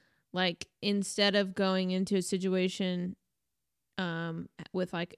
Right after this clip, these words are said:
any sort of preconceived notion about the couple or just already feeling anxious and worrying about what they're gonna think or whatever. Um, first of all, the couple, I feel like most of the time is probably a little more anxious than we are, because they are,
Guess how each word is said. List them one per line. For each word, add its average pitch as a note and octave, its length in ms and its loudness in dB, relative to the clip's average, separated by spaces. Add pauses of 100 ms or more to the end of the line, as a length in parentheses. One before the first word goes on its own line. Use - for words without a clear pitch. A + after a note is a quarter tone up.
any F3+ 240 -2
sort F3+ 220 -4
of - 160 -2
preconceived F3 800 -4
notion F3 580 0
about E3+ 280 -4
the D#3+ 80 -10
couple E3+ 680 -4
or D#3+ 580 -6 (600)
just - 340 -8
already F3+ 440 4
feeling F3+ 560 0
anxious F3 580 -2
and E3 180 -2
worrying E3+ 300 0
about E3+ 160 0
what F3 140 -2
they're F#3 100 -2
gonna F3 160 -2
think F3 400 -4
or E3 180 -6
whatever. D#3 680 -4 (840)
Um, F3+ 520 2 (200)
first F4+ 260 6
of C#4 60 -6
all, F#3+ 280 2
the G#3 100 -4
couple, F#4+ 640 4
I A#3 100 4
feel B3 200 2
like B3 320 2
most G#3+ 320 0
of C4 80 2
the C#4 40 -2
time C#4 200 2
is G3+ 160 -2
probably G#3 420 2
a G3+ 60 4
little F#3+ 220 2
more F#3 140 0
anxious F#3 400 -4
than F3 220 -4
we E3 140 -4
are, F#3 200 0
because G3+ 420 0
they F#3 400 2
are, F3 280 -2